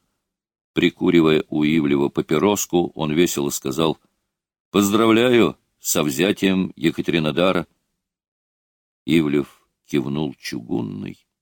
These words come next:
странно чужой головой. Августовское утро сияло сквозь густую листву Ростовского бульвара слепящими отблесками солнца. Будь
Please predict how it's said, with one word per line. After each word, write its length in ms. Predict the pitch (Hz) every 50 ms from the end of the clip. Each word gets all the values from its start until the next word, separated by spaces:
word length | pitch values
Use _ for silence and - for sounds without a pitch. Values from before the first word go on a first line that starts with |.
| _ _ _ _ _ _ _ _ _ _ _ _ _ _ _ _
странно 760 | - - - - _ - - 80 95 117 117 107 101 98 98 -
чужой 640 | - - - 92 85 78 69 73 76 76 73 69 - _ _ _ _ _ _ _ _
головой. 680 | - - 71 65 67 64 57 55 55 50 53 - _ _ _ _ _ _ _ _ _ _ _ _ _ _ _ _ _ _ _ _ _ _ _ _ _ -
Августовское 760 | 78 82 78 69 69 73 - - - 65 - - - 71 73
утро 280 | 73 76 - - 71
сияло 440 | - - - 71 71 76 76 73 69
сквозь 360 | 67 - - - 71 69 58
густую 480 | 60 - 67 - - - 76 76 76 69
листву 440 | 65 69 - - - 65 71 78 69
Ростовского 680 | 69 65 - - - 71 69 - - - - 67 67
бульвара 540 | 58 64 67 64 67 80 82 80 76 76 - _ _ _ _ _ _ -
слепящими 880 | - - - 76 76 - - 80 78 76 - - 78 76 78 78 - _
отблесками 600 | - 80 78 64 60 73 76 - - - 76 78 78
солнца. 560 | - - - 78 80 76 73 - - - - _ _ _ _ _ _ _ _ _ _ _ _ _ _ _ _ _ _ _ _ _
Будь 500 | - 76 78 - 135 120 - - - -